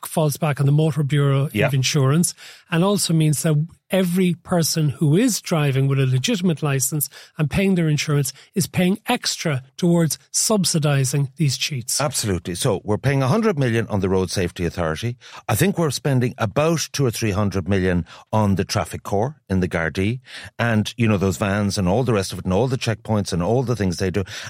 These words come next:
Speaker 2: And I'd say about another two hundred, three hundred million through the courts. For what? For a, so-, a, a, a, a, an ultimate sanction that is utterly disregarded. You wanted to ask me about the Fianna Fáil ad and the
Speaker 1: Oh,
Speaker 2: candidates.
Speaker 1: I'd forgotten about that, but you're right. Thank you for reminding me, because we discovered last night,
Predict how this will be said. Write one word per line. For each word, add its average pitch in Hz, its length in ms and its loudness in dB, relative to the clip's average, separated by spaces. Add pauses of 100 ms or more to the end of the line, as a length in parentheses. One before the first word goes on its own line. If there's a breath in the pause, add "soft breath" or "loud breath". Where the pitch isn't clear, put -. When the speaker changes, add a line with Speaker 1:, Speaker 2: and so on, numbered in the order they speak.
Speaker 2:
And 151 140 2
I'd 127 100 0
say 151 100 0
about 127 200 0
another 131 200 2
two 131 180 0
hundred, 110 160 -2
three 113 120 0
hundred 95 220 0
million 92 240 0
through 101 140 -2
the 80 80 -4
courts. - 440 -8 (400 loud breath)
For 185 440 2 (100)
what? - 460 -4 (220)
For 123 220 2
a, 107 80 -2
so-, - 320 0
a, 127 200 4
a, 113 200 0
a, 113 400 -2
a, 98 100 -2 (160)
an 131 140 4
ultimate 202 440 0
sanction 110 480 -2 (180 loud breath)
that 131 120 0
is 120 260 -2
utterly 135 540 0 (120)
disregarded. 104 680 -4 (280 soft breath)
You 113 100 2
wanted 123 300 -2
to 143 80 0
ask 135 200 -4
me 131 160 -2
about 117 300 -2
the - 80 -6
Fianna 117 240 -2
Fáil 104 320 -2
ad 98 160 -2
and 101 120 -2
the 92 60 -2
Speaker 1:
Oh, 87 40 -2
Speaker 2:
candidates. 104 600 -4
Speaker 1:
I'd 143 220 -2
forgotten 190 480 -2
about 147 240 0
that, 143 260 -2
but 147 200 0
you're 151 140 2
right. 190 240 2
Thank - 300 -2
you 180 120 2
for 160 160 0
reminding 160 440 2
me, 151 80 4
because 156 460 0
we 180 80 0
discovered 214 560 -2
last 175 340 0
night, 147 280 0